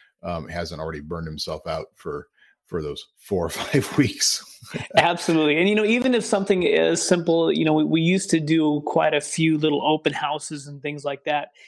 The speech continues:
Speaker 2: And if I can work it into the schedule, I'd be happy to stop by your shop. And, and, you know, maybe we don't even run the C T I trailer. We can just hang out, have some hot dogs, chat, something like that.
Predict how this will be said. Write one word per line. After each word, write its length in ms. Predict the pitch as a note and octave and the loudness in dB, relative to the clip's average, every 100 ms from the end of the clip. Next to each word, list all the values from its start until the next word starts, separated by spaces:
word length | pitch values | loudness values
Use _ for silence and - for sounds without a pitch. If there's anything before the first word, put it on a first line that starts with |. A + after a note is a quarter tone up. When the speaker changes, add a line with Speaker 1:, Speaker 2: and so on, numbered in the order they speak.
| - | -10
Speaker 2:
And 200 | D#3 D3+ - | -8 -8 -10
if 180 | E3 D#3 | -8 -6
I 100 | D#3 | -6
can 160 | F3+ | -6
work 180 | F3 F3 | -8 -10
it 40 | |
into 160 | F3 E3+ | -10 -10
the 120 | D#3+ | -12
schedule, 480 | D3+ F#3 F3 D#3 D3+ | -10 -10 -8 -6 -6
I'd 120 | D3 | -8
be 80 | C#3 | -12
happy 340 | - D3 D3+ D3+ | -14 -12 -12 -14
to 100 | D3 | -16
stop 300 | - D#3 D3+ | -12 -12 -10
by 120 | D3 | -12
your 160 | C#3+ | -12
shop. 400 | C#3+ D#3 D3 - _ _ _ - | -12 -10 -10 -12 _ _ _ -8
And, 340 | C#3+ C#3 C#3 | -6 -6 -8
and, 280 | C#3 C#3 C#3 - | -10 -12 -14 -12
you 240 | E3 D#3 D3+ | -8 -8 -8
know, 80 | C#3 | -6
maybe 340 | D3 E3+ F3+ | 0 2 4
we 120 | F#3 | 6
don't 140 | F3 F#3 | 8 8
even 160 | F3 | 6
run 180 | F3 F3 | 4 2
the 80 | E3+ | 0
C 180 | F#3+ E3 | -2 0
T 180 | F3+ | 2
I 160 | F3+ F#3+ | 4 4
trailer. 400 | F#3+ F#3+ G3 A#3 | 2 2 2 0
We 140 | F3+ | -4
can 140 | - D3 | -8 -10
just 160 | C#3+ | -8
hang 240 | - F3+ F3 | -4 -2 0
out, 200 | F3+ F3 | 0 0
have 160 | D#3 | -2
some 140 | - D3 | -2 -6
hot 300 | D#3+ D#3+ E3 | -2 0 0
dogs, 520 | E3+ E3+ E3+ - - - | -2 -2 -4 -14 -20 -8
chat, 420 | E3+ D#3+ E3 - | -6 -4 -6 -8
something 360 | - E3+ E3+ | -10 -8 -6
like 180 | E3+ E3 | -8 -8
that. 240 | F3 F3 | -8 -8